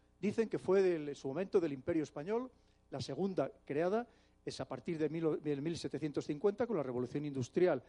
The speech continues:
por parte de los británicos, pero la verdadera globalización, que sobre todo es económica, además de cultural, ideológica, la crea Estados Unidos, una vez más.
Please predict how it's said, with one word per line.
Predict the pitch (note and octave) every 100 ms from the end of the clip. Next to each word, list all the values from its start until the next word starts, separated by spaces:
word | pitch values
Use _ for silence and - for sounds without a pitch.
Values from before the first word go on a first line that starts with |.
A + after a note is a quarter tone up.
| _
por | C3+ -
parte | C#3 D3
de | C#3+
los | C#3+
británicos, | D#3+ G#3 G#3 A#3+ A3+ - -
pero | A#3 A3
la | G3+
verdadera | A3+ A#3 C#4+ A3
globalización, | G3 F#3 F3 E3 - G#3 F3 - -
que | D#3
sobre | G3+ E3+ E3
todo | A#3+ G#3
es | -
económica, | D3+ D#3 G3+ A#3 B3 B3+ - _ -
además | C3 C#3
de | C3
cultural, | B2+ A#2 A#2+ E3 E3+ C#3
ideológica, | B2+ D3 G3 - G3+ B3 - _ _ _ _ _ _ _ -
la | B2
crea | D3 G#3
Estados | - A3+ -
Unidos, | D3+ C#4+ A#2 -
una | - B2+
vez | A#2
más. | B2 - -